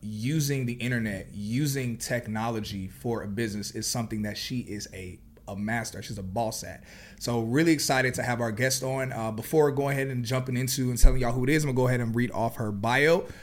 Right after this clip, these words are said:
Uh, so, spoiler alert, the guest is Christiana Hurt.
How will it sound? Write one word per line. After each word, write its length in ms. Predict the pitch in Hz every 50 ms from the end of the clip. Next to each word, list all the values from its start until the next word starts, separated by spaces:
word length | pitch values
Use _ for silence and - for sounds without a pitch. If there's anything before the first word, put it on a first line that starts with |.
| - - - - - - -
Uh, 120 | 120 120
so, 500 | - - - 202 180 156 147 151 151 - - - - - - - - - - - -
spoiler 360 | - - - 165 165 165 156
alert, 240 | 143 143 135 131 135
the 80 | 120
guest 400 | 113 110 131 135 131 131 - -
is 340 | 135 123 123 120 120 120 -
Christiana 600 | - - - 135 127 - 123 117 120 117 110 113 110
Hurt. 340 | - 123 107 - - -